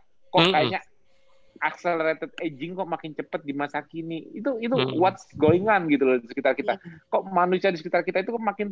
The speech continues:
Speaker 1: tidak bisa mendengarkan, kok tubuhnya nggak bisa memberikan peringatan dini gitu loh dari awal. I-, itu yang,
Speaker 2: Hmm.
Speaker 1: yang bikin, yang bikin aku pertanyaan. Karena basic sistemnya udah jelas.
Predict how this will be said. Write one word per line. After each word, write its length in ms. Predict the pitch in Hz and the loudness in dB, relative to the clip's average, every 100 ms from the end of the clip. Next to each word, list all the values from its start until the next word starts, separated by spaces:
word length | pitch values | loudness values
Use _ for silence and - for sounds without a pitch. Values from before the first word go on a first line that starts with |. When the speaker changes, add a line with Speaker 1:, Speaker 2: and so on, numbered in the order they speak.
| - | -6
Speaker 1:
tidak 240 | 180 170 | -2 -2
bisa 240 | 165 151 180 | -2 -2 -2
mendengarkan, 800 | 185 180 160 160 160 208 220 214 _ _ _ _ _ _ _ | -2 -6 -2 0 0 2 0 -2 _ _ _ _ _ _ _
kok 160 | 220 | -2
tubuhnya 320 | 220 190 180 262 | 2 2 4 4
nggak 240 | 190 170 | 2 2
bisa 240 | 160 - | -2 0
memberikan 480 | 220 196 165 151 202 | 0 0 0 0 0
peringatan 480 | 196 185 185 185 185 | 0 -2 -2 -2 -4
dini 400 | 160 165 247 196 | -4 -2 0 0
gitu 240 | 156 135 | 0 -2
loh 60 | 113 | -2
dari 160 | 120 120 | -4 -2
awal. 320 | 113 110 104 - | -2 -2 -6 -14
I-, 240 | 160 165 | -12 -10
itu 60 | 190 | -2
yang, 140 | 233 113 | 0 0
Speaker 2:
Hmm. 80 | |
Speaker 1:
yang 160 | 180 170 160 | -2 -4 -4
bikin, 200 | 143 151 151 143 147 | -4 -4 0 -2 -2
yang 180 | 147 143 | -4 -4
bikin 140 | 143 143 | -4 -4
aku 240 | 143 135 143 | -4 -6 -4
pertanyaan. 480 | 147 147 143 131 120 | -2 0 -2 -4 -6
Karena 240 | 156 226 226 180 147 | -2 -2 -4 -10 -2
basic 240 | 160 160 156 | -2 -2 -12
sistemnya 400 | 151 170 190 233 | -6 -4 0 0
udah 80 | |
jelas. 320 | 160 110 123 | 0 2 0